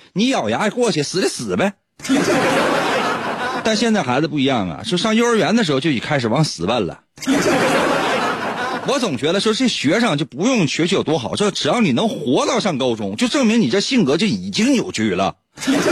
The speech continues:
既然大伙儿对数学题不是特别的感兴趣的话，那接下来时间我再出一道语文题，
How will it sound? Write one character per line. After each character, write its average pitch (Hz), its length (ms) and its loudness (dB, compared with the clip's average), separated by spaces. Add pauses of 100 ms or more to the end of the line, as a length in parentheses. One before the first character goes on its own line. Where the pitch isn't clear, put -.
(1800)
既 - 100 -2
然 226 140 2
大 233 140 2
伙 180 80 2
儿 - 20 0
对 180 100 0
数 208 160 -2
学 175 160 2
题 123 300 -2
不 131 160 -2
是 175 80 2
特 202 100 2
别 151 80 2
的 151 80 0
感 80 160 -4
兴 165 240 2
趣 107 140 0
的 85 80 -2
话， 82 80 2
那 107 100 4
接 131 140 2
下 143 60 2
来 131 100 2
时 131 120 0
间 127 120 2
我 87 80 0
再 98 80 0
出 135 140 -2
一 - 20 0
道 139 120 0
语 78 120 -4
文 92 180 0
题， - 220 -6